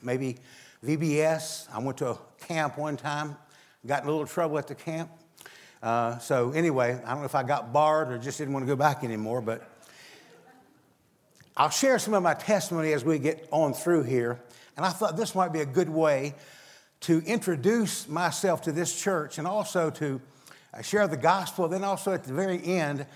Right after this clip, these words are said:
make some strong applications that hopefully will revive our hearts, uh, for the Lord Jesus Christ. John chapter three, I know you know the scripture. Uh, "For God so loved the world that he gave his only begotten Son, that whosoever"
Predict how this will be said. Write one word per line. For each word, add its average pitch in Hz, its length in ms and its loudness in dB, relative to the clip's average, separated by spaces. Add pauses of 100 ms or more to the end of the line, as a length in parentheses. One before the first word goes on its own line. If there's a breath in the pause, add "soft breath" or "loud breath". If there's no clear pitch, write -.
(120 loud breath)
make 160 160 0
some - 160 -8
strong 170 400 -4
applications 143 1040 -6 (680 soft breath)
that 131 180 -4
hopefully 190 340 0
will 143 280 -2
revive 139 480 0
our 127 160 0
hearts, - 680 -6
uh, 104 80 -14
for 110 180 -10
the 117 60 -6
Lord 117 240 -6
Jesus 110 380 -12
Christ. 101 480 -18 (580 loud breath)
John 190 260 4
chapter 170 300 2
three, 170 100 -4
I 151 120 2
know 185 100 2
you 190 180 4
know 175 220 2
the 160 100 -4
scripture. 170 600 -6 (960 loud breath)
Uh, 110 80 -4
"For 170 180 0
God 214 320 6
so 254 240 4
loved 151 320 4
the 123 100 -2
world 123 440 0 (880)
that 147 200 2
he 170 100 6
gave 190 260 2
his 175 200 2
only 254 420 4
begotten 202 420 2
Son, 135 280 -2
that 131 100 2
whosoever" 160 640 0